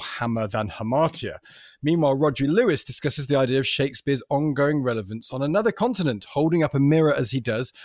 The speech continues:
to the socio-political dynamics of American history. Is Donald Trump an allowed fool or bloody tyrant in all of this, we might wonder?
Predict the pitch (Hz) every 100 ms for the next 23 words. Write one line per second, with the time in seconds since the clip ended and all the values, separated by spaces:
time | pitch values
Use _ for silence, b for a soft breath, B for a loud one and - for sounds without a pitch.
0 | B - 143 - - 143 - 151 151 -
1 | 135 - 143 131 127 123 113 120 - 135
2 | 139 113 107 - 104 185 - 147 98 _
3 | B B B - 127 - 123 123 117 -
4 | 123 117 117 113 120 120 120 - - 147
5 | 151 151 139 135 - 135 135 139 - 175
6 | 202 156 110 - 127 123 110 98 95 95
7 | - - 104 101 98 104 98 92